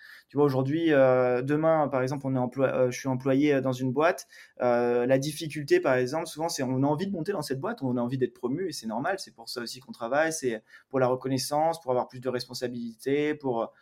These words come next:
euh, sortir sa zone de confort. C'est hyper important, effectivement, de pouvoir être promu sur certains sujets. Mais en fait, il y a souvent très peu de visibilité autour de ça. Ça, c'est un pain point que, qu'on avait pu voir, effectivement, dans, dans, dans certaines boîtes. Et l'idée, c'est de se dire, « OK,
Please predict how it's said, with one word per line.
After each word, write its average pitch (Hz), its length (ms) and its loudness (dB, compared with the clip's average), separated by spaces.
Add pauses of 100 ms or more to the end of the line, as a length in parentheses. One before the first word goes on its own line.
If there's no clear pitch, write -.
(260)
euh, 107 220 -2
sortir 123 300 -6
sa 131 140 -4
zone 127 140 -4
de 127 80 -2
confort. 131 400 -4
C'est 131 120 -8
hyper 131 280 -2
important, 127 380 -6
effectivement, 135 440 -6
de 127 80 -6
pouvoir 123 280 -8
être 113 100 -10
promu 131 240 -6
sur 127 140 -14
certains 117 260 -14
sujets. 123 320 -14 (100)
Mais 151 120 4
en 147 60 4
fait, 214 240 2
il - 20 2
y 147 40 4
a 139 40 2
souvent 175 240 -2
très 185 280 -2
peu 202 140 -2
de 160 80 -6
visibilité 151 560 -6
autour 143 200 -4
de 147 80 -2
ça. 139 220 -10 (580)
Ça, 160 200 4
c'est 160 120 -2
un 143 100 4
pain 147 180 0
point 165 200 0
que, 139 260 -2
qu'on 135 120 -2
avait 131 180 2
pu 131 140 -6
voir, 143 240 2
effectivement, 139 460 -4
dans, 120 320 -2
dans, 117 240 -8
dans 120 100 -8
certaines 131 400 -6
boîtes. 170 300 2 (260)
Et 139 160 2
l'idée, 147 240 2
c'est 208 140 -4
de 139 40 -16
se - 80 -4
dire, « 170 220 2
OK, 170 240 4